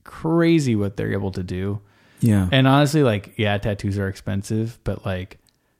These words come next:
Speaker 1: they should cost way more money.
Speaker 2: Yeah.
Speaker 1: Because
Speaker 2: Yeah.
Speaker 1: you're basically getting commissioned artwork every <laughs> time you get a tattoo. <laughs>
Speaker 2: I do think for me, it was important that I,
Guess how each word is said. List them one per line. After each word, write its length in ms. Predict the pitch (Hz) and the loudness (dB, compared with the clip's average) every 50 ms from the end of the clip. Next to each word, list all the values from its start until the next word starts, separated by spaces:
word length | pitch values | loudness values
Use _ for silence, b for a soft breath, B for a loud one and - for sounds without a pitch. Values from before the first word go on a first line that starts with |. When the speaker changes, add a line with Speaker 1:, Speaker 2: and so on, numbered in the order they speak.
| _ _ _ _ _ _ _ _ - | _ _ _ _ _ _ _ _ -20
Speaker 1:
they 120 | 143 - | -14 -10
should 280 | - - - 123 123 - _ _ _ _ | -8 -8 -8 -8 -10 -12 _ _ _ _
cost 420 | - - - - - - - - | -14 -12 -10 -10 -10 -12 -14 -14
way 840 | - - 127 - 139 - - - _ - - - - - 113 110 104 98 | -14 -14 -14 -14 -16 -16 -18 -20 _ -20 -20 -18 -10 -6 -4 -4 -4 -4
more 180 | 101 107 107 107 | -6 -8 -10 -12
money. 240 | 104 95 - 120 | -12 -6 -4 -2
Speaker 2:
Yeah. 200 | 110 104 98 92 98 - _ _ _ _ _ _ _ - | 0 0 -2 -4 -8 -12 _ _ _ _ _ _ _ 0
Speaker 1:
Because 300 | 143 113 98 143 131 117 | 4 6 6 6 6 4
Speaker 2:
Yeah. 40 | |
Speaker 1:
you're 80 | 123 123 | 2 0
basically 500 | 107 107 135 135 131 - - 135 131 127 | 2 2 2 2 2 2 2 2 2 2
getting 280 | 113 123 113 110 107 104 | 2 2 2 2 2 0
commissioned 460 | 101 - 110 110 110 104 - 113 107 | 0 0 0 2 2 2 0 -2 -2
artwork 460 | 101 98 101 98 - - 95 92 - | -2 -2 -4 -6 -6 -8 -10 -10 -10
every 280 | - - 107 98 101 110 | -8 -6 -4 -4 -4 -4
<laughs> 120 | 107 - | -4 -2
time 220 | - 202 247 143 - | 2 2 4 4 4
you 80 | 185 190 | 4 2
get 240 | 165 - - 196 185 | 2 2 0 2 0
a 40 | |
tattoo. 960 | - - - 170 - 254 180 - - - - - 233 214 - 202 196 180 - - - | 2 2 0 0 2 0 -2 -2 -4 -10 -10 -6 -4 -4 -2 -2 -2 -4 -4 -2 -2
<laughs> 1080 | 196 233 285 262 - - - - - 214 - - - _ _ _ _ _ _ _ _ | 0 2 4 2 2 2 0 -2 0 0 0 0 -4 _ _ _ _ _ _ _ _
Speaker 2:
I 100 | - 170 | 4 4
do 280 | 165 135 131 165 180 190 | 4 4 4 4 4 4
think 280 | 180 - 170 143 135 - | 4 4 4 4 4 4
for 140 | - 139 | 4 4
me, 400 | 117 113 113 113 123 135 139 135 | 6 6 8 8 8 8 6 6
it 60 | 131 117 | 6 6
was 220 | 95 110 107 107 | 4 4 4 4
important 680 | 107 101 - - 110 104 101 - 82 98 95 95 90 - _ _ - | 4 2 2 0 0 0 0 0 0 0 -2 -2 -2 -6 _ _ -2
that 220 | 107 101 92 - - - | 0 0 0 -2 -4 -2
I, 340 | 101 98 95 92 92 92 | -2 0 2 0 0 -2